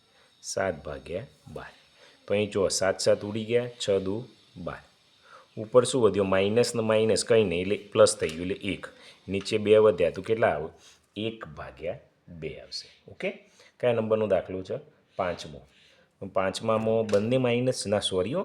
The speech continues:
આ માઇનસ નથી, ધન છે જો. તો આ ધન આવશે, તો આ માઇનસ આવશે જવાબ. ઓકે?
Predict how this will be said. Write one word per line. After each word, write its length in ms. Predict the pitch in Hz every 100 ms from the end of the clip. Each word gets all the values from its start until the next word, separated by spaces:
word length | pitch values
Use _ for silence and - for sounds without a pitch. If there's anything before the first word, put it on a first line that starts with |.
| -
આ 80 | 107
માઇનસ 480 | 101 95 104 - 120
નથી, 120 | 110
ધન 300 | 95 95 92
છે 140 | 90
જો. 180 | 82 95 - _ _ _ _ _ _ _ _ _ _ _ _ _ _ _ _ _
તો 80 | - 87
આ 100 | 90
ધન 300 | 80 98 82
આવશે, 420 | 73 - - - _ -
તો 60 | 95
આ 60 |
માઇનસ 480 | 92 78 73 67 -
આવશે 220 | - -
જવાબ. 240 | - 80 - 101
ઓકે? 200 | 151